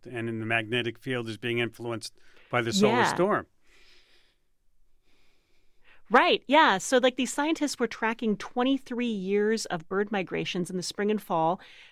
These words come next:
Speaker 2: and kind of ironically, they did this using, uh, the actual Earth weather radar systems that pick up large amounts of birds flying into the air. Um, so they used that information and combined it with data about when big space weather was happening,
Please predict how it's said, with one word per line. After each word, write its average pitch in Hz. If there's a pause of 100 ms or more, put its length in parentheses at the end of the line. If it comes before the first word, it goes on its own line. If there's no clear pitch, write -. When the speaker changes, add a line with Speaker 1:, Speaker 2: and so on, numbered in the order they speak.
(140)
Speaker 2:
and 226
kind 240
of 220
ironically, 190
they 180
did 185
this 185
using, 185 (100)
uh, 170 (180)
the 190
actual 185
Earth 277
weather 165
radar 180
systems 175
that 175
pick -
up 185 (340)
large 190
amounts 180
of 175
birds 185
flying 175
into 175
the -
air. 160 (560)
Um, 190
so 226
they 220
used 233
that 247
information 180
and 196
combined 202
it 247
with 190
data 202
about 175
when 214
big 190
space -
weather 156
was 156
happening, 170